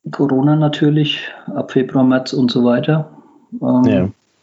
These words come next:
Speaker 1: hat uns vielleicht so als, als Überschrift, hat uns gezeigt, wie wichtig Logistik ist. Ne,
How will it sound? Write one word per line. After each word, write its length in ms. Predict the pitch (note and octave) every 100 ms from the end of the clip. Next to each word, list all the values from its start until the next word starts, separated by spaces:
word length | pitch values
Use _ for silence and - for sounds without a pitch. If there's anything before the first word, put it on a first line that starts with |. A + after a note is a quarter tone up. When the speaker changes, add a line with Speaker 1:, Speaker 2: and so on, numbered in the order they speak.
| _ _ _ _ -
Speaker 1:
hat 220 | - - G#2+
uns 460 | C3+ C3+ C3+ -
vielleicht 380 | - B2 A2+ -
so 140 | -
als, 420 | - A#2 - - -
als 160 | - -
Überschrift, 480 | C#3 C#3 - C3+
hat 160 | C3 B2
uns 220 | C3+ -
gezeigt, 420 | C3 - B2+ B2
wie 80 | C3+
wichtig 300 | C3 - C#3
Logistik 420 | C3 D#3+ - -
ist. 300 | - - -
Ne, 120 | C3+